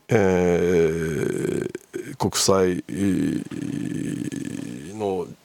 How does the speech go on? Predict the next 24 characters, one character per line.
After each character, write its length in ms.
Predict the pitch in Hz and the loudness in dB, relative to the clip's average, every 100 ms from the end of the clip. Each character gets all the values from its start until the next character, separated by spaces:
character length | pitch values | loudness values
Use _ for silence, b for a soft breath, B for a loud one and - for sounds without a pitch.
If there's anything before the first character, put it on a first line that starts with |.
| _ | _
ま 120 | 120 | -2
あ、 20 | 95 | -2
法 300 | - 104 101 | 4 6 6
律、 240 | 101 - | 2 0
法 240 | - 101 98 | 6 6 6
則 260 | 98 - | 2 0
と 140 | - 90 | -2 2
か 180 | 95 | 2
法 280 | 90 92 104 | 4 6 8
律、 500 | 101 92 98 95 92 - | 6 2 4 4 2 2
条 200 | 101 95 | 4 6
約 200 | 98 104 | 6 6
に 80 | 104 | 4
よ 80 | |
っ 60 | 123 | 4
て 120 | - | 0
作 200 | 80 - | -2 0
る。 100 | 73 | -2
こ 120 | - - | 2 4
れ 60 | |
が 60 | 131 | 4
人 140 | 92 | 4
間 240 | 87 90 85 | 4 4 4
の 200 | 85 | 2